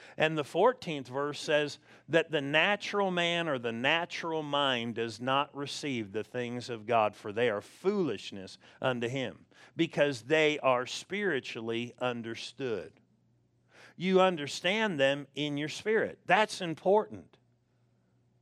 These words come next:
That's why you can know something. You don't have to figure it out in your head, and you can be totally satisfied in God and go, "That's the right answer right there. I know what to do. Everybody else says, 'Do this,'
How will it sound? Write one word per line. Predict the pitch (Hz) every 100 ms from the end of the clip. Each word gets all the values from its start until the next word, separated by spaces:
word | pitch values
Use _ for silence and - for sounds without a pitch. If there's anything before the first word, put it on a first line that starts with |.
| _ _ _ _ _ _ _ _
That's | 165 226 233
why | 220
you | 180 190
can | 208 151 143
know | 156 202
something. | 202 - 139 131 147
You | 139
don't | 160 170
have | 160
to | 151
figure | 135 160 156
it | 151
out | 151 151
in | 131
your | 120
head, | 139 175
and | 143 127
you | 143
can | 143
be | 123 123
totally | - 208 196 175
satisfied | 147 165 151 131 - 113 113
in | 113
God | 110 127 117
and | 107
go, | 110 107 - -
"That's | 175 -
the | - 117
right | 123 143
answer | 143 135 - 95
right | 87 107 120 -
there. | 110 107 80 - _ _ _ _ -
I | 143
know | 131 139 147
what | 147 147
to | 151
do. | 131 101 - _ - -
Everybody | 151 151 147 143
else | 147
says, | - 151 143 110
'Do | 151 165 147
this,' | 156 233 - -